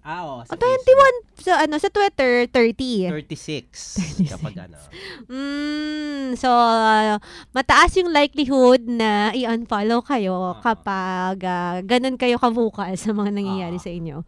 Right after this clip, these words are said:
Speaker 1: Tapos sa
Speaker 2: Mm.
Speaker 1: Twitter din, ah,
Speaker 2: Mm.
Speaker 1: dahil, o-, although hindi very mutual, di ba, na pwede na i-unfa-, i-follow
Speaker 2: Oo.
Speaker 1: mo, tapos hindi ka fina-follow.
Speaker 2: Fina-follow,
Speaker 1: Oo.
Speaker 2: oo.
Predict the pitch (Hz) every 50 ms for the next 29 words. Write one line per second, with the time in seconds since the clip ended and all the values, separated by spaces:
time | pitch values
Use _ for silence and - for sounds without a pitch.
0 | - - - - 175 175 - 302 311 294 233 202 262 254 254 - 226 196 143 120
1 | 107 101 101 113 127 147 143 131 127 _ 143 139 131 127 123 120 117 277 285 262
2 | 220 202 190 - - - _ _ _ _ _ _ _ _ _ _ _ - - 143
3 | 165 175 185 190 185 170 - 139 151 - - 202 208 185 196 196 202 190 185 180
4 | 151 127 113 156 156 147 160 156 151 139 127 120 - - 131 117 107 98 98 90
5 | 107 110 117 117 101 - - 127 117 120 113 107 113 107 107 101 95 92 92 95
6 | - 131 131 123 120 127 123 - 120 110 110 - - - 147 160 170 - 170 156
7 | 151 147 147 156 151 147 139 123 113 107 110 120 117 113 - - 120 110 - -
8 | 127 123 120 123 110 107 107 101 101 - 127 110 101 - - 101 98 185 311 302
9 | 349 359 - 262 220 196 190 185 190 185 190 185 175 185 180 175 170 170